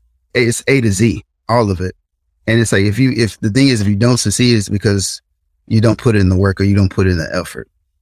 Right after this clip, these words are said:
depending on your goals or strategies. But the, the content is there. It,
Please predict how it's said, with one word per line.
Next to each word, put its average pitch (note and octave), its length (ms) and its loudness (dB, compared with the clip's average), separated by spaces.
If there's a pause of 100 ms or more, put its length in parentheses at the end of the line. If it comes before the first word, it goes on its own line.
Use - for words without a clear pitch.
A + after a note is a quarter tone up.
(160)
depending B2 400 2
on A2+ 260 0
your G#2+ 160 0
goals G2+ 300 2
or F#2+ 40 2
strategies. F#2+ 460 -2
But G#2 240 -2
the, G#2 240 0
the G#2+ 120 0
content A#2+ 500 2
is G2 140 0
there. G2+ 260 0
It, G#2 240 -2